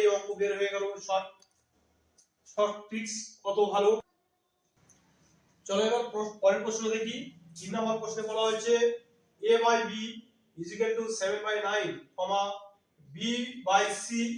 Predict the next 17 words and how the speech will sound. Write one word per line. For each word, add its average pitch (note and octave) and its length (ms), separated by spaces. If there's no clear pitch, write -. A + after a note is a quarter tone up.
is F3+ 140
equal G#3+ 300
to G#3+ 80
three G3+ 220
by F#3+ 100
five G#3+ 240
হলে G3 220
A F#3+ 200
is A#3 60
to A#3 80
B - 20
is G3+ 60
to A3+ 80
C - 20
সমান G3+ 300
সমান F#3+ 260
কত? F#3+ 200